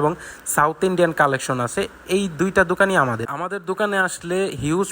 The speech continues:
পরিমাণ ইন্ডিয়ান কালেকশন পাবেন, যেমন এই যে দেখেন, এগুলা আজকেই আসছে, এই সমস্ত দুল, এগুলা কার্টুন থেকে বের করছি মাত্র। দেখেন খুবই সুন্দর, এগুলো হচ্ছে পাকিস্তানি কানের দুল বলে। পাকিস্তানি দুল যারা চান, তাদের জন্য আমরা সেপারেট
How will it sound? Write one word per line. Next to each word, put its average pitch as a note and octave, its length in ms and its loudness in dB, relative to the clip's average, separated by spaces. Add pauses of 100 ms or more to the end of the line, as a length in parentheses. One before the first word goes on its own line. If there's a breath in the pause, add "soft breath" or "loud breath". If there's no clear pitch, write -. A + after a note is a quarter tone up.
পরিমাণ F#3 280 2 (140)
ইন্ডিয়ান D#3 360 0
কালেকশন D3 340 0 (100)
পাবেন, C#3+ 240 2 (120)
যেমন C#3 220 2 (520)
এই F#3+ 100 4 (100)
যে F3+ 80 2 (100)
দেখেন, B2 240 0 (240)
এগুলা E3+ 200 4 (160)
আজকেই E3+ 460 2
আসছে, D3 260 -2 (180)
এই C#3+ 120 -2
সমস্ত D#3 260 -2 (160)
দুল, D#3 180 2 (280)
এগুলা D3 260 2
কার্টুন C#3+ 340 0
থেকে D#3 140 0 (120)
বের B2+ 200 2
করছি D3 220 -2 (140)
মাত্র। C3+ 220 2 (180)
দেখেন C#3 180 -2 (340 loud breath)
খুবই F3+ 260 2 (140)
সুন্দর, F3+ 400 4
এগুলো D#3 160 2
হচ্ছে E3 160 -2 (120)
পাকিস্তানি F3 640 0 (380)
কানের D3 320 0
দুল C#3 200 2
বলে। B2 160 0 (380 loud breath)
পাকিস্তানি F3 480 0 (120)
দুল F3+ 120 6 (120)
যারা D3+ 240 4
চান, D#3 140 4 (220)
তাদের C#3+ 320 2
জন্য D#3+ 180 2 (120)
আমরা D3 180 4 (280)
সেপারেট F#3+ 400 4